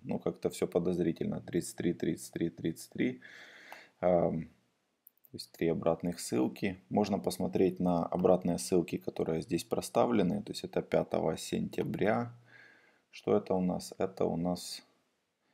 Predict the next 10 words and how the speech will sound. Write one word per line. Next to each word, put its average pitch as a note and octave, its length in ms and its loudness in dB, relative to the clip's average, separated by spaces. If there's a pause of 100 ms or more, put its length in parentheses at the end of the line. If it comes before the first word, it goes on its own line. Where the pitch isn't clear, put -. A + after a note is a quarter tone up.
(140)
директория F2 840 2
старая. D#2+ 640 -2 (260)
Давайте - 280 -14
посмотрим - 540 -4 (240)
Анкор, - 460 0
который, - 500 -4 (1200)
в - 40 -20
принципе, F#2 640 -2
эт-, F#2 180 -4 (220)
это, - 480 0